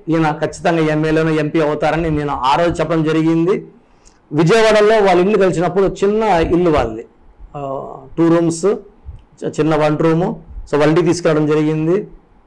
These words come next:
ఒక brother లాగా నన్ను చూసుకున్నారు. ఒక త్రీ four అవర్స్ నేను, అమ్మ వాళ్ళ ఇంట్లో ఉన్నాము.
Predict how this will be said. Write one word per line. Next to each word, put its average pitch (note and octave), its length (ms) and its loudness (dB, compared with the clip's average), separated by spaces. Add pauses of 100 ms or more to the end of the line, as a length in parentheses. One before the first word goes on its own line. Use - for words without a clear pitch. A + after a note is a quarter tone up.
ఒక C#3+ 120 -2
brother D#3+ 340 2
లాగా F#3 220 4
నన్ను E3 180 0
చూసుకున్నారు. E3+ 800 -2 (320)
ఒక C#3+ 120 -8
త్రీ D3 400 0
four D3+ 140 0
అవర్స్ D3+ 300 -2
నేను, D3 260 -2
అమ్మ D3 260 -2 (1040)
వాళ్ళ C#3 160 0
ఇంట్లో D3 220 0
ఉన్నాము. D3 580 -2